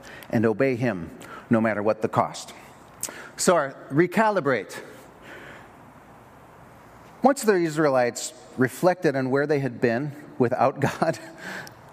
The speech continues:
they realized where they needed to go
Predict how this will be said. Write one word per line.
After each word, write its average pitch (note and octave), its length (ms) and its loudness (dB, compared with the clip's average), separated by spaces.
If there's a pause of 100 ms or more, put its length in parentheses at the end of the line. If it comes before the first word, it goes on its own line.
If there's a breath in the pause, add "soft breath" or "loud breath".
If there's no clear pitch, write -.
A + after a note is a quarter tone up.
(440)
they D3+ 120 6
realized C#3 640 2
where C3+ 220 2
they D3 140 0
needed B2 300 -2
to C#3+ 80 -2
go G2 420 0